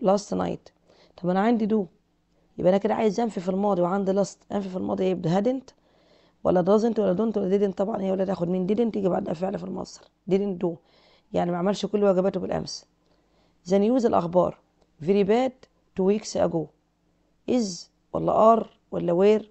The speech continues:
ولا was؟ طب أنا عندي two weeks ago، ago دي من كلمة تدل على المدى البسيط يا ولاد، يبقى هناخد إيه؟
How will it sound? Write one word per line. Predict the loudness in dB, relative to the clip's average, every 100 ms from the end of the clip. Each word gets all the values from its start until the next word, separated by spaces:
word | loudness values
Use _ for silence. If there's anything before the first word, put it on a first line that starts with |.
| -8
ولا | -4 0 0 0
was؟ | -4 _ _ _ _ -10
طب | -4
أنا | 0
عندي | 0 0
two | 0 -2
weeks | -2
ago، | -2 -2 -2 -6 -6
ago | 0 0
دي |
من | 2
كلمة | -2 -2
تدل | -2 -2
على | -2
المدى | -2 -2
البسيط | -4 -6 -6 -4
يا | -2
ولاد، | -2 -4 -6 _ _ _ _ _ _
يبقى | -4 0
هناخد | 0 -2 -2
إيه؟ | 0 0